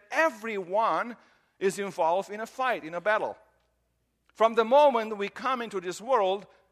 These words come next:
you know, what's interesting is we don't come laughing, right? How is a baby being born? What do we want to hear? And that's true for every culture. We want to hear the cry. If the baby is not crying, it's not some-,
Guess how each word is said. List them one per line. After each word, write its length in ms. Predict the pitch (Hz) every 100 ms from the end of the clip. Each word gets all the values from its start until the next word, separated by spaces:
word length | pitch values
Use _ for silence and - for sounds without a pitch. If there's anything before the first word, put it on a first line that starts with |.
| _ -
you 100 | 196
know, 140 | 214
what's 220 | 190 190
interesting 460 | 254 240 - 175 165
is 160 | 170 156
we 100 | 190
don't 240 | 214 214
come 340 | 196 190 185 - _ -
laughing, 520 | 170 220 233 - 113
right? 340 | 139 160 196 - _ _ _ _ _ _
How 180 | - 254
is 120 | 285
a 60 | 233
baby 340 | 175 214 226
being 260 | 180 185 180
born? 480 | 175 208 156 123 127
What 160 | 214
do 80 | 247
we 120 | 269
want 340 | 247 220 233 226
to 80 | 196
hear? 420 | 220 220 170 147 - _ _ -
And 280 | 185 185 196
that's 400 | 170 196 220 -
true 180 | - 226
for 180 | - 196
every 240 | 202 196
culture. 520 | 196 - 190 - 113 104
We 100 | 165
want 240 | 196 240
to 80 | 226
hear 260 | 185 247 233
the 120 | 240
cry. 560 | - 262 285 269 131 - _ _ _ _ _ _ _
If 160 | 226 -
the 120 | 208
baby 380 | 220 294 247 226
is 120 | 196
not 240 | 226 220
crying, 560 | - 240 226 196 247 240 _ _ _ _ _ _ _ _ _
it's 240 | - 220 175
not 300 | 226 233 233
some-, 280 | - 214